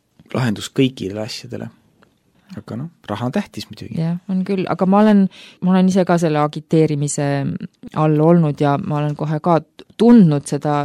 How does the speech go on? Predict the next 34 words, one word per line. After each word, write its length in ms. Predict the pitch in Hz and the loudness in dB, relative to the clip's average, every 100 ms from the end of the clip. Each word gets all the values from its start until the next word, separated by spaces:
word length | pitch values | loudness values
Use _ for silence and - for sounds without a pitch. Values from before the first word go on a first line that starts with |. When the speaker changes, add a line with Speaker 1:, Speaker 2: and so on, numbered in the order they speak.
| 143 | -6
Speaker 2:
seda 380 | 156 - 143 143 - _ _ _ _ _ _ | -10 -6 -6 -6 -8 _ _ _ _ _ _
nii-öelda 260 | 143 147 151 - | -10 -8 -6 0
tõmmet 500 | 202 190 151 - 151 | 2 2 0 -6 -10
ja 60 | 147 - - - - - | -10 -10 -14 -16 -18 -8
kuidas, 240 | 175 170 - | -4 -2 -2
noh, 140 | 208 | 0
ma 160 | 202 190 | 0 0
räägin 340 | 175 175 165 151 | 0 0 0 0
võrkturundusest, 920 | 180 - 185 170 135 131 - - 139 | 0 0 2 2 0 -6 -10 -12 -16
et 220 | - 117 | -12 -6
Speaker 1:
Jah, 160 | 139 139 | -6 -6
ma 140 | 123 | -8
isegi 380 | 131 131 113 - | -8 -8 -8 -8
olen 180 | 101 104 | -10 -8
sellega 240 | 104 98 | -8 -8
kunagi 320 | - 110 104 | -6 -6 -4
kokku 300 | 101 110 - | -6 -6 -8
puutunud. 320 | 107 104 - 196 | -10 -10 -2 2
Speaker 2:
Jah, 240 | 196 190 | 2 0
et 80 | 196 | -2
seal, 160 | 240 226 | 0 0
kui 140 | 202 | -2
tekib 260 | 208 202 - | -4 -4 -4
selline, 380 | 160 156 151 147 147 - - - | -4 -2 -2 -4 -6 -8 -16 -12
äh, 140 | 165 156 - | -10 -10 -4
ka 180 | 170 160 | -2 0
selline 300 | 151 143 143 | -2 -6 -6
kambavaim 800 | - 165 165 151 156 160 156 147 | -2 -2 0 0 0 0 0 -4
ja, 100 | 143 143 - | -4 -6 -8
ja 140 | 151 | -10
sulle 300 | 147 156 151 | -6 -4 -2
hakatakse 800 | 151 160 156 - 151 - 151 151 156 - - _ - | -2 -4 -8 -10 -12 -8 -6 -6 -8 -14 -20 _ -12
piimajõgesid 880 | 160 165 151 160 160 151 151 - - | -8 -6 -4 -4 -6 -6 -10 -10 -8
ja 120 | 147 | -6